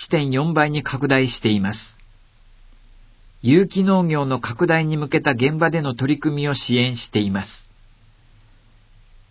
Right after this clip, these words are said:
また、市町村が主体となり、生産から消費まで一貫した取り組みにより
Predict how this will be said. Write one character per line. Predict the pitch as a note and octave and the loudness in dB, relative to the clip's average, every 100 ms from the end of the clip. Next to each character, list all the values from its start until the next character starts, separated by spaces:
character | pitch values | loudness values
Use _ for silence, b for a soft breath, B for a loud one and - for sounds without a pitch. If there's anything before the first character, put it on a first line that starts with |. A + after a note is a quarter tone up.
| - - | -10 0
ま | A#2 | 0
た、 | B2 A#2+ b b b b - _ - - | 2 -2 b b b b -20 _ -18 -10
市 | - - | -6 2
町 | G#3 | 4
村 | G3 F3 D3 | 4 0 -2
が | C3 | -2
主 | A#2+ - | -2 0
体 | D3 C#3+ | 2 2
と | C3+ | 2
な | B2 | 2
り、 | F#2+ - - b b b b b b b b - - | 2 -4 -20 b b b b b b b b -10 2
生 | C#3 D#3 | 4 4
産 | E3+ D#3+ | 4 0
か | D#3 D3+ | 2 2
ら | D3+ | 2
消 | - D3+ | 2 2
費 | D3+ - | 2 0
ま | C#3+ | 0
で | G#2+ G2+ b b b b _ | 2 0 b b b b _
一 | - A#2 - | -2 -2 0
貫 | F#3 G3 F#3+ | 2 2 2
し | - | 0
た | F3 | 0
取 | E3+ E3+ | 4 2
り | E3+ | 2
組 | D#3 D3+ | 0 0
み | |
に | D3 C#3 | 0 2
よ | B2+ | 2
り | A#2+ A2+ | 0 -2